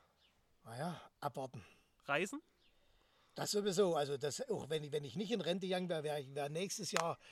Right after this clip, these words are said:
Speaker 1: Pflicht gewesen, irgendwo ins Warme mal wieder oder so. Wobei ich möchte noch mal nach Usedom, Ickeritz besuchen. Aber das ist wahrscheinlich nicht so wichtig für hier. Weil da war ich mal im Jugend-, äh, na, Ferienlager.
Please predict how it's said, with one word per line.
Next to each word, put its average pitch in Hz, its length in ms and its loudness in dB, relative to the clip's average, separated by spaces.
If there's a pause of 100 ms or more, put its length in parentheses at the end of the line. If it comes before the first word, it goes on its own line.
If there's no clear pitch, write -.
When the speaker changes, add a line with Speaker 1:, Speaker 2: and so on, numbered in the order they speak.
(100)
Speaker 1:
Pflicht 185 400 -2
gewesen, 180 540 -2
irgendwo 170 420 -4
ins 135 160 -8
Warme 165 300 -2
mal 147 180 -4
wieder 143 200 -6
oder 123 220 -6
so. 110 240 -10 (680)
Wobei 139 240 -6
ich 160 120 -8
möchte 180 260 -2
noch 180 100 0
mal 165 140 0
nach 165 160 -2
Usedom, 170 500 -4 (600)
Ickeritz 190 400 -2
besuchen. 131 520 -6 (220)
Aber 131 420 -4 (580)
das 127 140 -16
ist - 160 -12
wahrscheinlich 131 400 -10
nicht 135 140 -12
so 135 120 -12
wichtig 151 280 -14
für 151 100 -12
hier. 127 220 -10 (1000)
Weil 139 200 -6
da 160 240 2
war 180 160 4
ich 160 80 -2
mal 170 160 0
im 170 80 0
Jugend-, 180 460 -2
äh, 131 280 -4 (120)
na, 190 140 0 (1080)
Ferienlager. 156 720 0